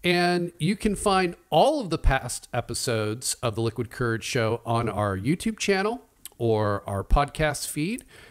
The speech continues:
and get caught up on any shows you've missed. But once you do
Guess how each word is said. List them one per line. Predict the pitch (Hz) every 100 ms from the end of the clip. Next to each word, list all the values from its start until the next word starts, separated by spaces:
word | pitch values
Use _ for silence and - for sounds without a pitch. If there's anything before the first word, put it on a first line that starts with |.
| - -
and | 131 131 131 123
get | 143
caught | - 160
up | 165 165
on | 147 -
any | 160 220
shows | - 131 107 -
you've | 98
missed. | 104 127 220 -
But | - -
once | 254 -
you | 277
do | 123 101 139